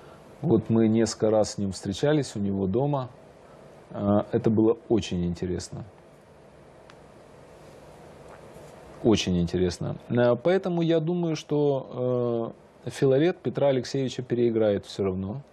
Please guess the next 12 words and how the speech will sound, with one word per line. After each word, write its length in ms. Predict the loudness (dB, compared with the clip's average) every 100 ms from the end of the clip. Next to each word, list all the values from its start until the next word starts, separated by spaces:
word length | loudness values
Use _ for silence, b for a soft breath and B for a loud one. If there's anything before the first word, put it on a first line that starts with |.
| -20 -14 -4
в 120 | -2
длинную. 600 | 2 2 2 -2 -6 -10 -16 -20 B B B B B B B -12
Я 240 | -2 2 4
думаю, 320 | 4 2 0
что 220 | 0 -2
по 120 | 2
отношению 440 | 0 0 -4 -4 -4
к 40 |
Филарету 420 | 0 2 2 2
была 220 | 2 2 2
допущена 460 | 0 -4 -6 -6
несправедливость. 960 | -4 -4 0 2 2 0 0 -4 -12